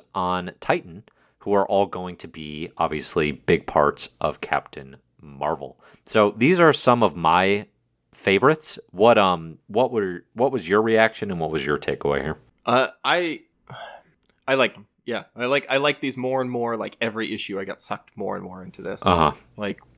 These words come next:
Speaker 2: I was surprised at how much I like these. And I think, like, we've got six, five issues here, I think, that we
Speaker 1: Mm-hmm.
Speaker 2: read. I don't know if I wanna go through, like, beat by beat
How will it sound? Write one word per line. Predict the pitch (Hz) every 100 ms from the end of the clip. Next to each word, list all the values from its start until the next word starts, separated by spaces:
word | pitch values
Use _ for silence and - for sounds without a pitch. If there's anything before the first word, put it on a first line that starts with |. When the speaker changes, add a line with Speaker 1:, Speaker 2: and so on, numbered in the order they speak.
| _ 123
Speaker 2:
I |
was | 120
surprised | - - 104 98
at | 95
how | 92
much | 98 -
I | 101
like | 104 -
these. | 104 - _ _
And | 143
I | 160
think, | 170 165 - -
like, | 110 101 -
we've | 117
got | 113 98 _ _ -
six, | - 123 - - -
five | 113 113
issues | 120 135 131
here, | 127 131 135
I | 127
think, | 131 131
that | 85
we | 78
Speaker 1:
Mm-hmm. | 80
Speaker 2:
read. | 127 123 - - - - - - - _ _ -
I | 143
don't | 147
know |
if | 135
I | 123
wanna | 113 110
go | 110 107
through, | 113 104
like, | 104 -
beat | 123 131
by | - 101
beat | 85 123 -